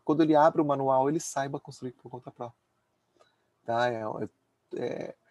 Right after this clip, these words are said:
é o que aconteceu comigo, cara. Eu se-, eu sei que, tipo, saber construir já é um grande passo.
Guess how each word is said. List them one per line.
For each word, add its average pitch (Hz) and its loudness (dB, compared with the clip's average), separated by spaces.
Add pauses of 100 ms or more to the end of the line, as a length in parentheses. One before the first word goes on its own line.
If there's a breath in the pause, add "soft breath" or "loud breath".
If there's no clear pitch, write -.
(220 soft breath)
é 139 0
o 147 2
que 170 0
aconteceu 175 0
comigo, 156 0
cara. - -10
Eu 120 -6
se-, - -8
eu 131 2
sei 143 0
que, 135 -4
tipo, - -12
saber 127 -2
construir 120 -8 (420)
já 117 -4
é - 2
um 135 -4
grande 139 -6
passo. - -2